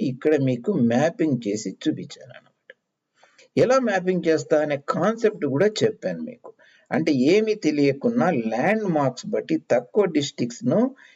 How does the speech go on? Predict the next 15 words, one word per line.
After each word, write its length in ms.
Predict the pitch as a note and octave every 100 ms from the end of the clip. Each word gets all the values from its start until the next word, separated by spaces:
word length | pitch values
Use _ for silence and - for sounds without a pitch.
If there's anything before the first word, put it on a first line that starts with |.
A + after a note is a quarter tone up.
| _ -
మీరు 260 | C3 C#3+
మ్యాపింగ్ 520 | B2+ B2+ F#3 F#3+ F3+ - C3+
చేయగలిగితే 680 | B2+ A2 G#2+ G2 F#2+ F3 B3 D4+ _ _ _ -
మీకు 440 | D3+ D#3 - B3 B2 B2+ A3+ - _ _ B2
ఈజీగా 640 | G3 G#3+ G3+ D#3+ D#3 F3 B2 A2+ G#2 _ _ _ _ _ _ _ _ _
ఈ 120 | D#3+ F3 C3
దేశం 320 | F#3+ A3+ A3 - D3
గు-, 240 | - C#3+ - -
యొక్క 260 | - -
స-, 420 | C3 - - A2+ - - - - B2
జియోగ్రఫీ, 560 | E3 F3+ D#3+ D#3 D#3 C#3 B2+
ఫిజియోగ్రఫీ, 800 | B2 D3 C#3+ C#3 C3 C3 B2+ A2 A2
డిస్ట్రిక్ట్స్, 480 | A2 B2+ A#2 - B2+ A2+
తాలూక్స్, 460 | G#2+ A2+ A2+ A2 -
నైసర్గిక 760 | G#2+ G#2+ A2 A2+ G#2+ F2+ G2+